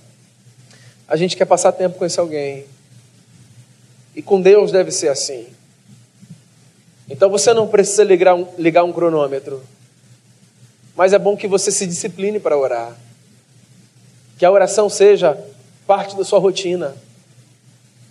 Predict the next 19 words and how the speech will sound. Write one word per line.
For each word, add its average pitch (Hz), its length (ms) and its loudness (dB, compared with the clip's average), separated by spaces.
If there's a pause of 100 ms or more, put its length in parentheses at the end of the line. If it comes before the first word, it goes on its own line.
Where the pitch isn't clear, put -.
(400)
Que 175 80 -2
a 175 80 6
oração 185 500 2
seja 196 260 2
um 196 80 0
exercício 185 720 -2 (380)
que 196 100 -2
recebe 175 540 2
de 160 100 -6
você 160 560 -2 (340)
uma 170 200 -2
atenção 170 500 -4
tal 175 600 2 (360)
que 175 100 -4
faz 196 400 2
com 190 140 -6
que - 100 2
ela 196 140 4
apareça 180 840 0